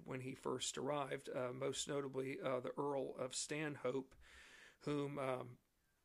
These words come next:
did not like the fact that Fulton had, uh, questioned his, um, proposals with regards to, um, connecting, um, the English Channel, uh, with a, uh, channel, um,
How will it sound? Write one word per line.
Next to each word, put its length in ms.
did 140
not 200
like 160
the 60
fact 280
that 120
Fulton 460
had, 240
uh, 140
questioned 640
his, 420
um, 320
proposals 800
with 180
regards 560
to, 440
um, 260
connecting, 680
um, 280
the 140
English 400
Channel, 540
uh, 220
with 320
a, 200
uh, 180
channel, 680
um, 380